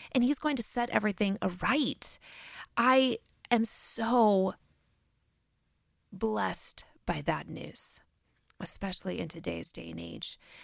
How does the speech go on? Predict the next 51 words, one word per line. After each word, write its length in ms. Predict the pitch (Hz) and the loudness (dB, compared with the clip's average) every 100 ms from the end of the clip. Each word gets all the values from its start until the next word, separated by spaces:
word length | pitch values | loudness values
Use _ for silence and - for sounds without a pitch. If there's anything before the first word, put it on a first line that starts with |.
| - | -10
We're 160 | 214 311 | -2 -2
gonna 200 | 403 180 | 0 -6
talk 360 | - - 254 - | -6 -2 -2 0
about 300 | 156 151 - | 0 0 -2
the 80 | |
time 320 | - - 180 170 | -12 -6 -6 -4
period 600 | 185 170 160 156 - - | -2 0 0 0 -2 -4
that 160 | 156 | -2
we 160 | 151 165 | -2 -2
are 100 | 151 - | -2 -2
in 260 | 175 165 | -4 -2
right 220 | 160 160 - | -4 -6 -2
now. 180 | 196 | 0
But 200 | 196 - | 0 2
first, 320 | 294 339 - - - - | 4 4 2 -10 -18 -6
if 140 | 302 330 | -4 -2
you've 180 | 415 | -2
never 240 | 311 240 220 | 2 2 2
listened 300 | 190 - 180 | 0 -4 -4
to 80 | 160 | -4
the 80 | |
spiritual 420 | 180 - 160 160 - | -4 -4 -4 -2 -2
exercises, 720 | 165 - 170 180 180 202 - | -2 -2 -4 -2 -2 -2 -6
let 120 | 285 | -2
me 100 | 269 | -2
just 220 | 196 - | -2 -4
tell 160 | - 170 | -2 0
you 160 | 165 165 | 0 2
what 260 | 160 - | 0 2
we 140 | 175 165 | -2 -2
do 180 | 165 | -4
here. 380 | 151 - 151 - 175 | -6 0 0 0 -6
And 140 | - 190 | -4 0
by 100 | 190 | 2
we, 320 | 185 240 202 | 2 2 2
I 160 | - 208 | 0 0
mean 240 | 208 202 | 0 0
me 280 | 226 247 262 - - - | 2 2 0 -4 -12 -4
and 120 | 214 | -2
some 120 | 262 | -2
of 80 | 285 | -2
the 80 | 294 | -2
people 340 | - 262 262 | 0 0 0
who 160 | 226 226 | 0 2
are 140 | 196 | 2
joining 340 | 185 196 254 226 | 0 -2 0 2
me 180 | 180 214 | 2 2
to 120 | 196 | -2
be 120 | 170 | -4
interviewed 580 | - 220 226 233 240 226 | -2 -2 0 0 2 0
and 160 | 156 | 0